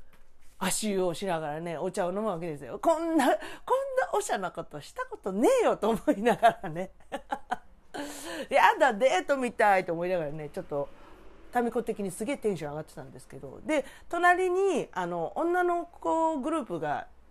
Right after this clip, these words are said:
いて、そこの女の子がすごい気さくな子でね、あの、私がこう、寒かったからストールを巻いてたんですよ。「そのストールの巻き方めっちゃ可愛いっすね。ちょっと教えてくださいよ」みたいな感じで、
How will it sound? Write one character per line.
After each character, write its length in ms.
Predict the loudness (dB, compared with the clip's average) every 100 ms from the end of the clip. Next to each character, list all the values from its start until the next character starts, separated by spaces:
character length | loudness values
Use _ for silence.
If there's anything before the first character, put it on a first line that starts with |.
| -16
い 80 | -4
て、 160 | -4
そ 180 | -2 -4
こ 340 | 0 0 0
の 380 | 0 0 0 0
女 180 | -2 -2
の 120 | -2
子 100 | -4
が 80 | -6
す 100 | -6
ご 140 | -6
い 60 | -6
気 80 | -6
さ 140 | -6
く 140 | -4 -2
な 280 | 0 -2 -8 -20 -20 -20 -20 -20 -6
子 100 | -2
で 140 | -2
ね、 200 | -2 -8 -12 -16 -10
あ 120 | -8
の、 380 | -8 -8 -10 -14 -16 -4
私 280 | -2 0
が 120 | 0 0
こ 260 | 0 0
う、 100 | -2
寒 220 | 0 0
か 80 | 2
っ 40 | 0
た 80 |
か 80 | -2
ら 20 |
ス 120 | -4 0
ト 100 | 2
ー 20 |
ル 80 | 2
を 60 |
巻 140 | 0 -2
い 20 |
て 80 | -6
た 80 |
ん 20 | -14
で 60 |
す 80 | -16
よ。 100 | -18 -10
「そ 100 | -8
の 120 | -8
ス 100 | -6
ト 180 | -2 0
ー 20 |
ル 180 | 0 0
の 100 | 0
巻 200 | -2 -2
き 20 |
方 240 | -4 -2
め 100 | -4
っ 60 | -4
ち 80 | -6
ゃ 40 |
可 200 | -2 0
愛 80 | 0
い 20 |
っ 40 | -2
す 100 | -8
ね。 100 | -8
ち 80 |
ょ 40 | -6
っ 20 |
と 120 | -6
教 140 | -8 -10
え 20 |
て 100 | -12
く 100 | -12
だ 100 | -12
さ 140 | -8
い 80 | -4
よ」 80 | -4
み 60 | -6
た 80 |
い 40 | -8
な 60 |
感 140 | -8 -10
じ 80 |
で、 100 | -10